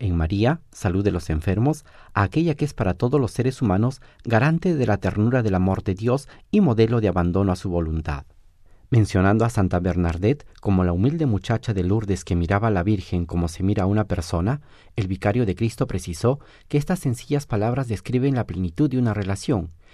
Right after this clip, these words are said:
y esto nos recuerda que cada paciente es y será siempre un ser humano, y debe ser tratado en consecuencia. "Los enfermos, como las personas que tienen una discapacidad incluso muy grave", afirma el Papa, "tienen una dignidad inalienable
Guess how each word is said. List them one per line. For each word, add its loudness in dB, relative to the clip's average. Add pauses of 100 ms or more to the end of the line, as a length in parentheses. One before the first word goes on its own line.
(120)
y 0
esto 0
nos 2
recuerda -2
que -4
cada -2
paciente -2 (260)
es 0 (100)
y -6
será -2
siempre -2
un -2
ser -4
humano, 0 (360)
y -2
debe 2
ser -4
tratado -2
en 0
consecuencia. -6 (460)
"Los -2
enfermos, 0
como 0
las -4
personas -2
que -6
tienen 0
una 0
discapacidad -4
incluso -2
muy 2
grave", 0
afirma -2
el -6
Papa, -4 (360)
"tienen 4
una 2
dignidad 0
inalienable 0